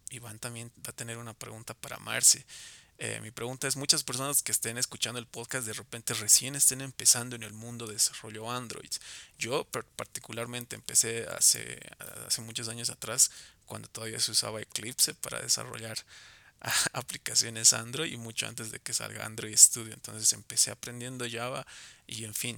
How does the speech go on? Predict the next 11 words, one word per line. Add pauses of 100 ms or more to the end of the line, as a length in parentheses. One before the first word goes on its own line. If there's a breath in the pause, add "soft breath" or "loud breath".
pero
ahora
todo
el
mundo, (160)
pues,
ah,
la
tecnología
avanzó
bastante.